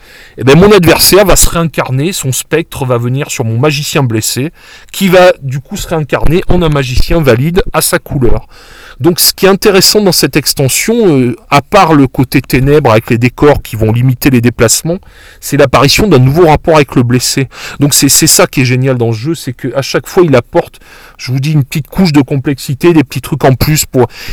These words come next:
ce qui fait qu'on progresse petit à petit au fur et à mesure de ces boîtes, et ça, c'est carrément génial. Extension suivante, euh, extension numéro cinq, donc on avait Paladin en un, extension trois quatre joueurs en deux,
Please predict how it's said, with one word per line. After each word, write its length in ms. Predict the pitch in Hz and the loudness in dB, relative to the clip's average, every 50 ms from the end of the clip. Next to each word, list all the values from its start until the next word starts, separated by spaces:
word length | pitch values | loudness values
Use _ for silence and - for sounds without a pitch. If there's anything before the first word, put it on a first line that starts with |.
| - - | 2 4
ce 60 | - | 4
qui 100 | - - | 4 2
fait 160 | 156 - 233 202 | 2 2 2 2
qu'on 160 | - 196 175 | 2 2 2
progresse 440 | - - - 175 156 190 196 - - | 4 4 2 2 2 0 0 -2 -4
petit 160 | - 185 143 - | -8 -8 -4 -4
à 60 | 170 147 | -4 -4
petit 240 | - - - - | -4 -8 -10 -8
au 40 | 180 | -8
fur 220 | 170 - - - 147 | -8 -8 -6 -4 -2
et 40 | |
à 20 | 131 | -2
mesure 200 | 131 127 165 156 | -2 -2 -4 -4
de 80 | 143 | -4
ces 200 | 131 - - 131 | -4 -4 -4 -4
boîtes, 340 | 113 107 117 135 147 - - | -2 0 2 2 0 0 -4
et 60 | 107 | -10
ça, 160 | - - 147 135 | -8 -6 -6 -6
c'est 160 | - - 113 | -6 -6 -8
carrément 360 | - - 110 110 113 120 139 | -6 -4 -4 -4 -2 -4 -4
génial. 360 | 127 127 117 107 107 104 98 - - - - - - - - - - - - - - - - - - - - - - - - - | -2 -4 -2 0 0 0 0 -2 -2 0 0 0 0 -2 -12 -18 -16 -12 -10 -8 -8 -8 -10 -8 -4 -4 -4 -4 -6 -14 -8 -4
Extension 460 | - - - - 226 240 - - 302 | -2 -2 0 2 0 0 0 -2 -6
suivante, 640 | - - - 214 180 165 185 226 269 240 - - 180 | -8 -8 -8 -4 -2 0 0 -2 -2 -4 -6 -4 -2
euh, 320 | 170 160 156 151 147 143 | 0 0 0 0 -2 -2
extension 640 | 143 143 135 - - - - - 160 143 - - 180 | -4 -4 -6 -10 -14 -12 -8 -6 -6 -4 -2 -2 0
numéro 340 | 160 147 147 147 117 113 117 | 2 2 4 4 4 2 2
cinq, 560 | - - - 180 185 202 220 - - - - | 2 2 2 2 2 0 -2 -6 -12 -14 -6
donc 260 | - - 139 135 - | -2 -2 -2 0 0
on 100 | 147 139 | -2 0
avait 160 | 135 123 120 117 | 0 0 -2 -2
Paladin 400 | - - 143 139 135 131 131 131 | -2 0 0 2 2 0 0 0
en 220 | 127 120 113 - - - - - | -2 -2 -2 -2 -4 -6 -4 -2
un, 220 | - 170 185 185 - - - - - - - - - - - - | 2 2 2 2 2 -2 -10 -16 -14 -12 -10 -10 -12 -10 -6 -4
extension 480 | 147 - - - 175 175 - - 185 | -4 -2 -2 0 0 0 0 0 -2
trois 180 | 165 - 175 160 | -2 0 -2 0
quatre 200 | - - 147 147 | 0 0 -2 0
joueurs 260 | 123 135 151 156 131 | 2 2 4 4 4
en 120 | 135 127 | 4 4
deux, 340 | 131 131 127 131 180 208 226 | 4 2 2 2 2 2 2